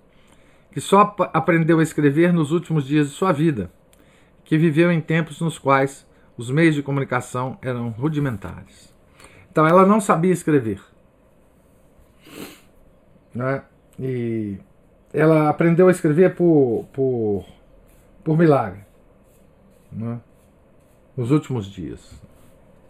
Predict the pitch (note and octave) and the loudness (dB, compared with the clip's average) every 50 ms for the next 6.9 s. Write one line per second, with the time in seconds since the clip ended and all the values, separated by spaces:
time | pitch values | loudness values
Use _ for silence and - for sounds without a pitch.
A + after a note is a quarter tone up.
0 | _ _ _ _ _ - - _ _ _ _ _ - A#2+ A#2+ G2 G#2 G#2+ G2 D2+ | _ _ _ _ _ -20 -20 _ _ _ _ _ -4 -2 -2 -2 -2 -4 -4 -6
1 | E2+ E2 - _ - - - - A#2 C3 C3 B2+ B2+ A#2+ G#2 - C3 C#3 C#3 - | -8 -14 -20 _ -20 -20 -10 -4 0 0 0 0 -2 -4 -6 -4 -2 -2 -2 -2
2 | - C#3+ B2 G#2 A2 G#2 F#2 D#2 D2+ G#2 B2 B2+ A2+ A#2 B2 D#3 - - D#3+ C#3+ | -4 -6 -4 -4 -4 -4 -6 -6 -6 -2 -2 -2 0 0 -2 0 2 4 4 4
3 | A#2+ F2+ F#2+ G2+ A#2+ F3 G3 G3 - - - - - - - - _ _ _ _ | 4 2 -2 -6 -4 -4 -4 -6 -6 -12 -20 -20 -20 -20 -20 -20 _ _ _ _
4 | - - - - - - - - - _ _ _ _ - - _ _ _ _ _ | -20 -20 -20 -20 -20 -20 -20 -20 -20 _ _ _ _ -20 -20 _ _ _ _ _
5 | _ _ _ _ _ _ _ _ _ _ _ _ _ _ - C3+ D3+ D#3 D3+ D3 | _ _ _ _ _ _ _ _ _ _ _ _ _ _ 2 4 6 6 6 4
6 | C#3+ - D#3 D#3 D3 D3 C3+ - C#3 C3+ B2+ B2 A#2+ A2+ A2 G#2+ F#2+ | 4 4 4 4 4 2 0 0 0 2 2 2 0 0 -2 -4 -6